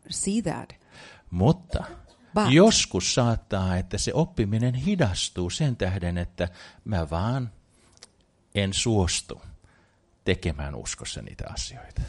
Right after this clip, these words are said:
Speaker 1: It can happen that the learning is slowing down because I don't, uh, I don't, uh, agree to take those steps.
Speaker 2: Oppimista usein ei tapahdu ilman rohkeita kokeiluja.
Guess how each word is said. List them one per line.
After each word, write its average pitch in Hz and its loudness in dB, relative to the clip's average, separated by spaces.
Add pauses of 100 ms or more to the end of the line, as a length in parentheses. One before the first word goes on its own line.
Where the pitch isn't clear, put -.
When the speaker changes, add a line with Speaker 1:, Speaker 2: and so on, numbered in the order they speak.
(300)
Speaker 1:
It 185 -2
can 233 2
happen 165 -2
that 151 -6
the 156 -4 (340)
learning 180 2
is 156 -2
slowing 196 -2
down 226 -2
because 165 -4 (520)
I 165 -4
don't, 185 -2 (360)
uh, 160 -2
I 165 -2
don't, 185 -2
uh, 151 -6 (400)
agree 170 0 (140)
to 160 -6 (160)
take 214 -2
those 156 -8
steps. - -8 (400)
Speaker 2:
Oppimista 139 0 (200)
usein 175 2
ei 202 2
tapahdu 147 2
ilman 104 -2
rohkeita 101 -2
kokeiluja. - -6